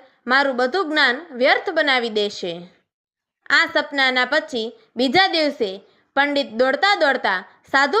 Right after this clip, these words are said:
પાસે ગયા અને નમ્રતાથી માફી માગી કે હે મહારાજ, હું મારા અહંકાર અને નિંદાથી અંત થયો હતો.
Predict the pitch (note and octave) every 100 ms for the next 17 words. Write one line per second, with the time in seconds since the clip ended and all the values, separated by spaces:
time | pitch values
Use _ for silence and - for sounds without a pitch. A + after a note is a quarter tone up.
0 | A4+ E4 D#4 C4 G#3+ G3 F3 F3 F3+ _
1 | _ _ _ _ - B3+ B3+ A#3+ B3+ F4+
2 | F#4+ D4+ C#4+ C#4 A#3+ A#3+ B3 F#4+ D#4+ B3+
3 | G3+ F3 F3 _ _ _ _ - A#3 C4+
4 | G#4+ F4 C#4 B3 B3 D#4 - _ _ -
5 | C#4+ F#4 D#4+ D4+ A#3+ A#3+ C#4 F4+ D#4 A3
6 | G3 - _ - C#4 B3+ B3 C#4 G4 F#4+
7 | E4+ C#4+ G4 _ - C4 F#4 A4 A#4+ E4
8 | D4+ C4+ B3 A#3+